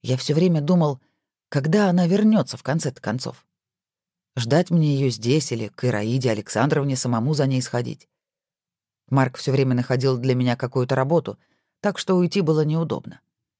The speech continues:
Тем более, что он и сам все время что-то делал, не только командовал.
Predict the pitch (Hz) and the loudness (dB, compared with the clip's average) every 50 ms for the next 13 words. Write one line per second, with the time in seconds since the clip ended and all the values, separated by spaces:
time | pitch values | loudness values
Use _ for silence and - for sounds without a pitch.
0 | _ _ _ _ _ _ - - 147 156 196 226 196 147 127 110 110 - - 147 | _ _ _ _ _ _ -6 -4 -2 0 0 2 2 2 2 0 0 -2 -2 0
1 | 147 147 135 110 101 - - 117 120 - - 131 120 123 120 117 117 113 - 120 | 0 2 0 0 -2 -2 -2 -2 -2 -2 -2 -2 0 0 0 0 -2 -2 -4 -6
2 | 110 117 113 110 120 113 107 107 107 - _ _ _ _ 151 156 135 147 135 117 | -4 -4 -4 -4 -4 -4 -4 -4 -6 -10 _ _ _ _ 0 0 2 2 0 0
3 | - - 123 - 113 113 113 110 107 101 104 101 101 - | 0 -4 -4 -2 -2 -2 -2 -4 -4 -6 -8 -8 -10 -12